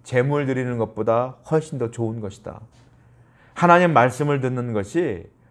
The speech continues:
너희들이 헌금하는 것보다 훨씬 좋은 거야. 헌금 안 해도 괜찮아. 말씀은 꼭 철저하게 들어야 돼. 이 말씀이에요.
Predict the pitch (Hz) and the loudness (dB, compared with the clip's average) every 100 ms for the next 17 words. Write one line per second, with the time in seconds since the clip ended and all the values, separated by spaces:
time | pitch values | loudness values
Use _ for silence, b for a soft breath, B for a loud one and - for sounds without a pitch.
0 | - 117 127 123 143 - 196 196 175 156 | 0 4 4 2 -2 -2 -4 -2 -2 -2
1 | 139 131 123 135 139 120 107 95 82 101 | -4 -6 -6 -6 -6 -6 -6 -6 -8 -12
2 | 95 - - b b 165 170 151 139 135 | -16 -20 -20 b b -2 2 2 2 0
3 | 131 120 131 120 104 b b b 104 107 | -4 -4 -6 -8 -8 b b b 4 4
4 | 113 110 - 160 - - 175 - 123 120 | 0 -2 0 0 0 -2 0 0 -2 -2
5 | - 117 104 92 85 - - 113 110 95 | -2 0 0 -4 -8 -14 -10 -6 -4 -6
6 | - - | -12 -18